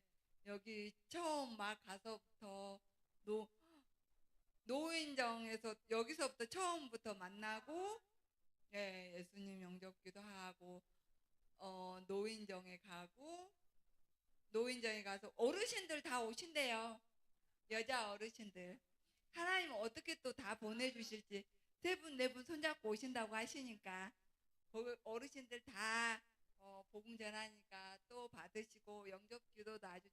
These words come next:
잘 하시고, 어르신들도 그러고, 어, 학생들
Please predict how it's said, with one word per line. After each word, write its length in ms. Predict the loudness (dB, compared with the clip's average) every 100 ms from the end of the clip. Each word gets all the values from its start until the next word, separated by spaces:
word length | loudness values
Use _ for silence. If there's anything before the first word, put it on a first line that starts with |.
| -6
잘 180 | 0 2
하시고, 760 | 2 -2 -8 -10 -6 -6 -8 -12 _ -20 _ _ _ -20 -20 _
어르신들도 760 | -10 -6 -8 -8 -20 -20 -20 -20
그러고, 640 | -20 -18 -18 -18 -20 -20 -20 _ _ _ _ -20 _
어, 240 | -18 -18 -20 -20 -4
학생들 560 | -4 -2 -8 -2 -2